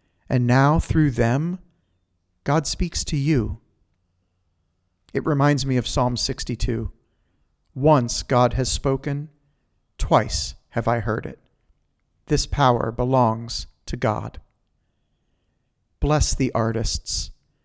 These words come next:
who interpret the truth of God meted out to us in varied and unusual ways. A short while after returning home, I was in the car with one of my closest friends.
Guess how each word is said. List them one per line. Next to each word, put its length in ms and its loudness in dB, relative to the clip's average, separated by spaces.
who 120 2
interpret 680 2
the 100 0
truth 460 0
of 140 -6
God 460 0
meted 420 0
out 260 2
to 140 -4
us 320 -2
in 200 -6
varied 640 2
and 480 -2
unusual 760 -2
ways. 540 -4
A 60 -4
short 280 4
while 460 4
after 340 0
returning 520 0
home, 420 0
I 100 0
was 160 4
in 120 2
the 80 0
car 400 4
with 160 0
one 140 -2
of 100 -2
my 120 2
closest 560 0
friends. 560 0